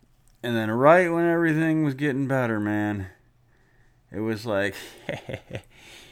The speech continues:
think breathing was hard with covid? Here's your next challenge, motherfucker. Lose a lung." But, um, so yeah, I was pretty much, uh, fucking bedridden, man, for, like, a month. But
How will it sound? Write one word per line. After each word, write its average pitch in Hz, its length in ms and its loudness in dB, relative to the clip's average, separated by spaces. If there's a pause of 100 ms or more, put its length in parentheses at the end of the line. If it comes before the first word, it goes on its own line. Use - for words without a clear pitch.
(200)
think 95 220 -6
breathing 120 340 0
was 117 140 0
hard 143 300 0
with 123 140 -8
covid? 196 400 2
Here's 220 200 -2
your 233 80 -2
next 233 300 -2
challenge, 151 500 -2
motherfucker. 151 920 -4
Lose 226 220 -2
a 208 120 2
lung." 185 600 0 (300)
But, 98 200 0
um, 92 540 -4 (100)
so 87 60 -12
yeah, 90 360 -2
I 85 40 -2
was 87 140 -6
pretty 107 280 -4
much, 90 380 -2
uh, 67 240 -6 (180)
fucking - 800 -6
bedridden, 80 600 -6
man, 85 320 -12
for, 85 140 -14
like, 85 220 -12
a - 20 -10
month. 92 640 -4 (420)
But 151 400 2